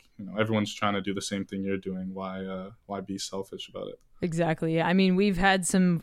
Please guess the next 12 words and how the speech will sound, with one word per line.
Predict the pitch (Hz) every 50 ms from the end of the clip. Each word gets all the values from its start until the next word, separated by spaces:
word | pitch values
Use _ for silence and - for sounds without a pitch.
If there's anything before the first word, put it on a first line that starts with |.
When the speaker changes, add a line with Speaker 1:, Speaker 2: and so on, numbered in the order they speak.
| _ -
Speaker 2:
stuff | - - - - 202 190 - -
in | 190 180
the | 180 170 170 165 165 - -
abandoned | 175 165 185 180 185 180 180 170 170 165
community | 160 175 170 170 165 160 156 160
as | 156 151
well, | 165 175 175 175 165
you | 160 156 156
know, | 160 160 160 160 156
like, | 156 160 160 - - - - - - - - - _ - -
uh, | - 165 165 160 160 - -
recently | - 196 214 202 - 214 185 156 185 185 185 180 175 165 165